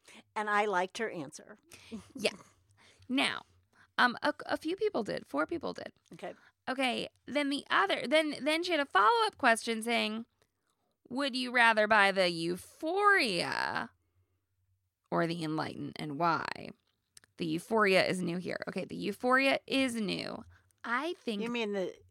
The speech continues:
Speaker 1: Euphoria or the Evolution? Wait a minute.
Speaker 2: Well, she actually said Enlighten, but I think she means
Speaker 1: She, yeah,
Speaker 2: Evolution.
Speaker 1: okay.
Speaker 2: Um,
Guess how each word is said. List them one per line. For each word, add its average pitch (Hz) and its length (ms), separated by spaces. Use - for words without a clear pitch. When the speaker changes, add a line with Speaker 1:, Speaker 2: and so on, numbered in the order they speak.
Speaker 1:
Euphoria 165 600
or 156 140
the 156 160
Evolution? 147 640
Wait 175 180
a 160 40
minute. 151 160
Speaker 2:
Well, 302 100
she 311 260
actually 302 320
said 214 240
Enlighten, 196 480
but 175 120
I 165 80
think 170 260
she 170 220
means 156 280
Speaker 1:
She, 180 180
yeah, 165 200
Speaker 2:
Evolution. - 440
Speaker 1:
okay. 196 260
Speaker 2:
Um, 160 520